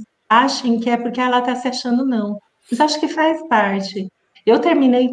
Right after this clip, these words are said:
todos os cursos que eu fazia como a melhor aluna. E eu, os professores achavam que eu ia fazer um mestrado, um doutorado e ia dar aula, né? É, e eu sabia que se eu prestasse um concurso, é, eu tinha grande chance de entrar.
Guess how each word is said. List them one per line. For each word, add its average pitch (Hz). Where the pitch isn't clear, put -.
todos 349
os 330
cursos 277
que 285
eu 269
fazia 247
como 269
a 269
melhor 262
aluna. 208
E 208
eu, 214
os 214
professores 240
achavam 247
que 269
eu 240
ia 233
fazer 233
um 240
mestrado, 233
um 240
doutorado 233
e 240
ia 233
dar 285
aula, 185
né? 208
É, 190
e 226
eu 240
sabia 254
que -
se -
eu 226
prestasse 240
um 226
concurso, 226
é, 202
eu 208
tinha 262
grande 220
chance 214
de 190
entrar. 202